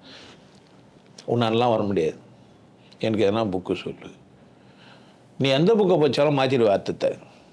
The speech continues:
நீ எந்த புக்கானா படிப்ப. ஆனா என்ன பண்ற நீ?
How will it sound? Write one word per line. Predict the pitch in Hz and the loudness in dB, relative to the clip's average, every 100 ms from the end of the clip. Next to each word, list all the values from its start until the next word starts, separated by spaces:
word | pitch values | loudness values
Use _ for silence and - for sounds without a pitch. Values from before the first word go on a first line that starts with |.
| - - - - - - - | -20 -20 -20 -20 -20 -18 -4
நீ | 123 | 0
எந்த | 117 135 | 0 2
புக்கானா | 170 151 139 147 165 | 2 2 0 -2 -2
படிப்ப. | 139 127 104 90 - - - - - - - - | -2 0 0 -2 -8 -20 -20 -20 -20 -20 -20 -10
ஆனா | 139 160 | -2 0
என்ன | 165 185 | 2 2
பண்ற | 165 156 156 | 2 2 2
நீ? | 123 | 2